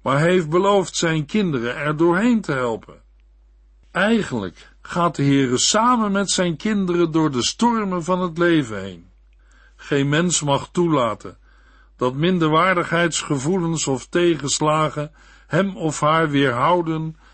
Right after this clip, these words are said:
aan Gods roeping gehoor te geven. De Heere zal altijd met zijn kinderen zijn. Als hij een taak geeft, zal hij voorzien in alles wat nodig is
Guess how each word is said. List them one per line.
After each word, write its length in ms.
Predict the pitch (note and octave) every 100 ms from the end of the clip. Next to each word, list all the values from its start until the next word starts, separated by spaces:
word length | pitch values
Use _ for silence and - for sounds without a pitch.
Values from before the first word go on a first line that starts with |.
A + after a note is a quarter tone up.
| -
aan 200 | - C#3+
Gods 340 | D3 F3 D#3 -
roeping 520 | D3 F#3+ F3+ D#3 C3
gehoor 400 | C#3 C#3+ F#3+ F#3
te 120 | C3+
geven. 440 | - G#2+ F#2+ F#2 - _ _ _ _ _ _ _
De 120 | - C3
Heere 340 | G3 G3+ F#3
zal 240 | E3 E3+
altijd 540 | - F3 G#3 F#3+ E3+ D3+
met 180 | D#3+ -
zijn 220 | D3+ C#3+
kinderen 460 | - E3 D3 C3
zijn. 420 | C3 D3 C#3+ F#2+ - _ _ _ _ _ _ _ _
Als 280 | D#3+ E3+ E3
hij 300 | D#3+ F3 D3
een 180 | C#3+
taak 320 | - G3 F#3+ -
geeft, 560 | - G#2 A#2+ - - _ _ _ _
zal 340 | - F#3 F3
hij 220 | D#3 E3+
voorzien 540 | D3 D#3 D#3+ C#3+ G#3 F#3
in 220 | D3+ F3
alles 320 | F#3 F#3+ F3
wat 240 | D3+ C#3+ D3
nodig 400 | F#3 G3 D3+ A#2
is 340 | G#2+ A#2+ -